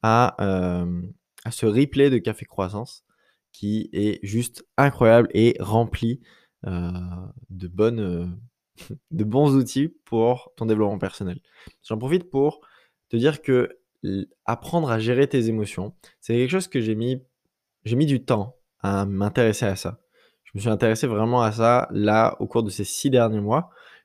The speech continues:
J'ai appris à gérer mes émotions petit à petit, à, euh,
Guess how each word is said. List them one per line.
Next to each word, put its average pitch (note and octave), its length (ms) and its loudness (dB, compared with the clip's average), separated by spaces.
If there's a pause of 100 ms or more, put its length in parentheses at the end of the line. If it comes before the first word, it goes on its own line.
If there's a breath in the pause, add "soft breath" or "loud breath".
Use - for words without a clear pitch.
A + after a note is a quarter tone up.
J'ai G#2+ 160 -2
appris G#2+ 260 2
à C3+ 60 8
gérer A#2 220 2
mes G#2+ 160 0
émotions G#2 380 -4
petit F#2 260 -8
à F2+ 60 -4
petit, C3 500 2 (260 soft breath)
à, F2+ 400 -2
euh, F2 220 -4